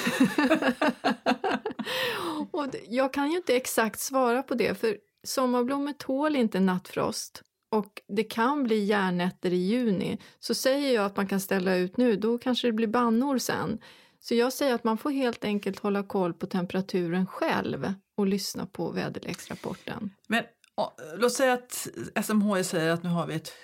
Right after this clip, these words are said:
Speaker 2: högtryck. Det är lite varmare, inga minusgrader på kartan vare sig nattetid eller dagtid de kommande veckorna.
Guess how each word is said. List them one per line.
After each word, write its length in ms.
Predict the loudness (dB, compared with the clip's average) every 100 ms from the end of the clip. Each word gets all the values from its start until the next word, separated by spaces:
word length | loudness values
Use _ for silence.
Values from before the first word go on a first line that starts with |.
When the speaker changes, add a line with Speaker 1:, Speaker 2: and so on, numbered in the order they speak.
| -2
Speaker 2:
högtryck. 1000 | 2 4 2 -2 -6 -2 0 -2 -10 -16
Det 160 | -10 -8
är 40 |
lite 220 | -6 -8
varmare, 640 | 0 2 4 4 2 2
inga 360 | 2 2 2 2
minusgrader 580 | 2 0 -2 0 0 -2
på 80 | -4
kartan 420 | -2 0 0 -2
vare 180 | 0 -2
sig 280 | -4 -6
nattetid 500 | -4 -4 -4 -6 -4
eller 140 | -2 -2
dagtid 420 | -2 -2 -8 -10 -14 -20 -20 -20 _ -8
de 100 | -2
kommande 280 | 0 0 -2
veckorna. 280 | -4 -6